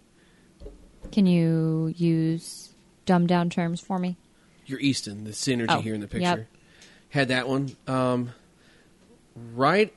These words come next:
Speaker 2: after A S A announced that they were gonna start banning a bunch of A S A bats,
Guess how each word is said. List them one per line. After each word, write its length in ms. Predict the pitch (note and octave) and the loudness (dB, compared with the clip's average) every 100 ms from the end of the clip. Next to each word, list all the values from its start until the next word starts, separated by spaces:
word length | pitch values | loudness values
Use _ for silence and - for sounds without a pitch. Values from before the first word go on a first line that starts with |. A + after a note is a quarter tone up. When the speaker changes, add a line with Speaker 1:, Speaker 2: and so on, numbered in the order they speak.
| - | -2
Speaker 2:
after 800 | D#3+ D#3 - A#2 G#2+ G#2+ G#2+ A#2+ - _ _ _ _ _ - _ _ _ _ _ _ _ _ _ _ - | 2 2 -2 -6 -6 -6 -8 -12 -20 _ _ _ _ _ -20 _ _ _ _ _ _ _ _ _ _ -4
A 140 | C3 C#3 | 2 2
S 160 | C3 | 2
A 140 | C#3 C3+ | 2 2
announced 460 | B2 A#2 A#2 A2+ | 2 0 -2 -4
that 100 | B2 | -6
they 100 | A#2+ | -4
were 80 | A#2+ | -2
gonna 180 | A#2+ A2+ | -2 -4
start 280 | - B2 G#2+ | -4 -6 -4
banning 320 | A2+ A#2 A#2+ | -2 0 0
a 60 | A2 | -2
bunch 240 | A2+ A2+ | -4 -6
of 100 | G#2+ | -6
A 140 | A2 A2+ | -2 -2
S 160 | - | -2
A 80 | A#2 | -4
bats, 480 | A2+ B2+ C3 - | -2 -2 -2 -6